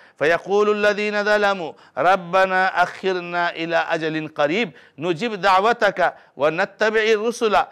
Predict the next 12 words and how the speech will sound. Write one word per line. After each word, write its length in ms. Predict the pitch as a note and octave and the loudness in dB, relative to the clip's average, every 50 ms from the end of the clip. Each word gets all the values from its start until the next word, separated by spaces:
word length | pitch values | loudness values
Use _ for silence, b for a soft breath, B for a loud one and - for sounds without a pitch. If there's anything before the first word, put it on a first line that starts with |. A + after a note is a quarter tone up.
| B B B | B B B
وَلَمْ 320 | D#3+ F3 E3+ E3+ E3+ E3 D#3 | 2 2 2 2 0 -4 -4
تَكُونُوا 480 | - E3 D#3+ - E3 D#3+ D#3+ D#3 D#3 D3+ | -8 -8 -8 -6 -6 -6 -4 -2 -2 -2
أَقْسَمْتُم 480 | D3 - - - E3+ D#3+ D3+ - D#3 D3+ | -2 -2 -6 -6 -6 -6 -8 -10 -10 -8
مِّن 180 | D3+ D3+ D3 | -8 -8 -8
قَبْلُ 360 | - - F#3+ G3 F3+ E3 D#3 - b b b b _ | -2 0 0 0 2 0 -4 -4 b b b b _
مَا 440 | B2 B2+ D3 E3+ F#3+ G3+ G3+ G3 F#3+ | -6 -2 0 2 4 4 4 4 4
لَكُم 340 | F3+ F3 E3+ F3 - D#3+ D#3 | 2 0 -2 -2 -6 -8 -6
مِّن 240 | D3+ D3 D3 C#3+ | -6 -6 -6 -6
زَوَالٍ۔ 680 | C3 A2+ C3+ C3+ C3 C3 B2+ B2+ B2+ B2+ B2 B2 A#2+ A2 - b b b b b b b | -8 -6 -4 -2 -2 0 0 0 0 0 0 -2 -4 -6 -12 b b b b b b b
اللہ 200 | B2 C3+ D3+ D#3 D#3 | -4 0 2 2 2
نے 80 | D3+ D#3 | 2 0
فرمایا 540 | - D#3 D3+ D#3 D#3+ E3+ F3+ G3 A3 A#3+ | -4 -6 -8 -4 -2 0 2 4 4 4